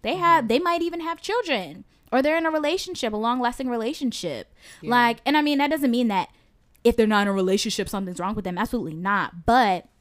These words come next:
Speaker 2: it's important
Speaker 1: how
Speaker 2: to
Speaker 1: do they,
Speaker 2: take
Speaker 1: it's
Speaker 2: in
Speaker 1: important to take note into these things. And I don't,
Speaker 2: Mm-hmm.
Speaker 1: and 'cause even still, even still,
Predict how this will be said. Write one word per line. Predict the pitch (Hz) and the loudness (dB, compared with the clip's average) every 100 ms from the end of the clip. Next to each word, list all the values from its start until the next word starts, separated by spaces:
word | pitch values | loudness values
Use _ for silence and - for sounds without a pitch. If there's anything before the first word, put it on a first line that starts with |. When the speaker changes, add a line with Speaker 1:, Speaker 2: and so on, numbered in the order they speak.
| _ _ _ _ _ _ _ - | _ _ _ _ _ _ _ -12
Speaker 2:
it's | 226 302 | -10 -8
important | 247 - 190 180 - | -8 -8 -8 -8 4
Speaker 1:
how | 269 | 4
Speaker 2:
to | 302 | 4
Speaker 1:
do | |
they, | 262 254 | 4 4
Speaker 2:
take | 165 | 4
Speaker 1:
it's | 254 | 4
Speaker 2:
in | 294 233 | 4 4
Speaker 1:
important | - 302 240 - | 4 2 0 -4
to | 240 | -6
take | - 240 185 | -2 -4 -4
note | 190 214 - - | 0 2 2 0
into | 202 226 | -6 -6
these | 196 190 | -8 -10
things. | - 208 190 180 | -8 -8 -8 -8
And | - | -10
I | 247 | -8
don't, | 381 359 165 | -6 -6 -6
Speaker 2:
Mm-hmm. | 165 - - - | -12 -20 -20 -4
Speaker 1:
and | 269 269 | -2 2
'cause | 330 | 0
even | 262 359 330 | 4 2 2
still, | 285 - 330 - | -4 0 -2 0
even | 262 302 269 | -2 0 -2
still, | - 202 208 254 208 214 233 | -4 -2 0 2 2 -2 -8